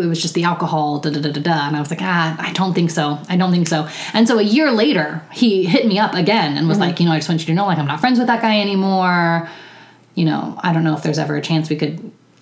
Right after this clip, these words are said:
Speaker 1: hang out." <laughs> I guess I just have a lasting effect on people. Um,
Speaker 2: Mm-hmm.
Speaker 1: <laughs> no, but I, I never ended up seeing the guy again, but I was just like, Oh, okay, well, you know, I'm glad that, like, you did have the realization, like, whatever, whatever happened, I, you know, I'm not gonna get into it here,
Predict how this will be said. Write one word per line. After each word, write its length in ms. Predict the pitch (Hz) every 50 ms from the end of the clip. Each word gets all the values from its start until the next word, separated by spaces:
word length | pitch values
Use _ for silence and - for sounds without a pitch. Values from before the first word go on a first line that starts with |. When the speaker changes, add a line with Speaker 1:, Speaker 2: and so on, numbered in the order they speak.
| _
Speaker 1:
hang 240 | - - 170 165 165
out." 220 | 170 165 165 160 -
<laughs> 60 | 160
I 80 | - -
guess 140 | 220 196 190
I 80 | 165
just 180 | 156 156 - -
have 140 | 208 190 180
a 40 | 180
lasting 400 | 175 165 160 160 160 - 175 165
effect 260 | 160 170 165 165 -
on 100 | 175 170
people. 260 | 180 180 175 175 180 - - - - - - - - -
Um, 420 | 202 196 190 185 190 185 185 180
Speaker 2:
Mm-hmm. 1000 | 165 170 240 269 320 370 349 294 - 220 214 - 254 233 - - - - - 226
Speaker 1:
<laughs> 20 |
no, 180 | 220 185 156 147
but 120 | 143 180 - -
I, 200 | 214 233 247 277
I 20 | 294
never 180 | 320 294 254
ended 160 | 247 226 214 214
up 100 | 196 160
seeing 220 | - 226 220 190 180
the 80 | 170
guy 160 | 156 165 151 147
again, 320 | 151 151 165 156 147 143
but 80 | 156 160
I 120 | 151 151
was 140 | 151 147 -
just 140 | 165 156 -
like, 140 | 160 156 -
Oh, 180 | 320 320 220 185
okay, 140 | - 175 160
well, 160 | - 90 -
you 120 | - 240 190
know, 60 | 170
I'm 160 | 175 185 185
glad 240 | 180 185 170 165 156
that, 100 | 160 -
like, 280 | 165 160 160 160 - - _ _ _ _ _ _ _ _ _ _ _ _ _ _ _ _ _ _ _ _ _ _ _ _ _ _ _ _
you 180 | 185 190 185
did 480 | 165 151 170 160 156 156 151 151 165 165 - - - _ _ _ _ _ _ _ _
have 260 | - - 185 160 151
the 80 | 160 156
realization, 600 | 156 151 151 151 - 156 - 160 - 185 175 170
like, 140 | - - 175
whatever, 540 | 196 190 220 220 220 226 214 208 202 208 220
whatever 320 | 220 226 233 226 202 190
happened, 480 | 170 - 185 170 - 185 165 156 156 151
I, 120 | - 180
you 200 | 170 170 180 175
know, 240 | 170 160 151 151 151 -
I'm 100 | 165 160
not 100 | 151 156
gonna 140 | 160 147
get 120 | 143 156 151
into 160 | 147 143 147
it 60 | -
here, 420 | - 156 147 143 143 147 147 147